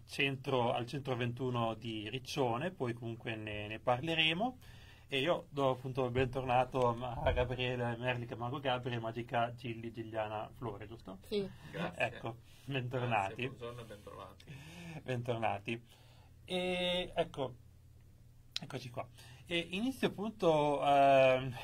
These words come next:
Speaker 1: a chiedere come nasce appunto questo libro sulla tua storia, appunto sulla tua esperienza nel mondo della, della magia, dell'arte magica. Se vuoi raccontare qualcosa, appunto, come,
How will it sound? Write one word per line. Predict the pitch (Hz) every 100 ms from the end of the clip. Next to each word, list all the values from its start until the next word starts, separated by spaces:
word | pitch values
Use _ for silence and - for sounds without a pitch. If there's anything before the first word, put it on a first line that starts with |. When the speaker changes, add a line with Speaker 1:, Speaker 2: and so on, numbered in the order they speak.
| -
Speaker 1:
a | 147
chiedere | 220 220
come | - 165 156
nasce | 170 175 -
appunto | 170 175 170 135 131
questo | 131 - 151
libro | 131
sulla | 123 135 131
tua | 131
storia, | 120 143 135 123
appunto | 120 131 131 120
sulla | 131 139
tua | 120 127 120 113 - - -
esperienza | - 135 - 135 143 139 127 - 131
nel | 123 120
mondo | 120 123 120 117
della, | 113 113 113 110 110
della | 113 113
magia, | 117 127 120
dell'arte | 113 113 - 123
magica. | 113 104 113 - 110 104 - - - - - - - - - - - - - - -
Se | 120
vuoi | 117 117
raccontare | - 117
qualcosa, | - 117 120 117 113
appunto, | 117 120 117 123 113 110 107 107 104
come, | 110